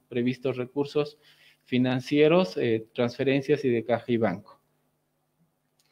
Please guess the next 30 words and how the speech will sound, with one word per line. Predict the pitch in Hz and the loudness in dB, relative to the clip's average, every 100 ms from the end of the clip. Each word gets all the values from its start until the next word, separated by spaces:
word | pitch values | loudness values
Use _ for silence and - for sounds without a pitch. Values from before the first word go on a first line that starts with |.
| - _ - _ _ _ | -20 _ -20 _ _ _
Y | 165 | 6
bueno, | 175 170 147 | 8 6 4
tenemos | 156 156 160 160 165 165 160 | 4 2 4 4 4 2 0
lo | 147 131 | 0 0
que | 147 151 151 | 4 6 6
es | 147 | 4
la | 139 | 2
donación | 127 127 127 127 143 143 | 2 2 0 0 0 2
de | 135 131 | 4 4
la | 123 123 | 4 4
aesid, | 123 127 - 165 196 - - | 2 0 2 4 4 2 -12
que, | - 117 117 113 - _ | -2 0 0 -2 -16 _
eh, | 113 110 110 | -2 -2 0
que | 127 | 0
es | 131 135 | 0 0
de | 120 | 0
novecientos | 117 113 113 135 127 | 2 0 -2 -4 -4
setenta | 123 120 113 | -6 -4 -4
y | 117 | -2
cuatro | 120 120 | -2 0
mil | 123 131 | 0 0
setecientos | 127 120 110 120 123 123 | -4 -8 -6 -4 -4 -4
veinte | 113 123 120 | -4 -6 -4
bolivianos, | 123 131 160 170 170 | -2 2 2 4 2
como | 170 120 110 | -2 -6 -4
podrán | 120 120 135 143 | -4 -2 -2 2
ver, | 170 170 _ - - _ | 0 -2 _ -20 -20 _
no | 127 127 131 | -2 0 0
se | - 127 113 117 117 | -2 2 2 2 -4
ejecutó. | 110 123 - 127 160 175 175 | -6 -10 -8 -4 2 2 0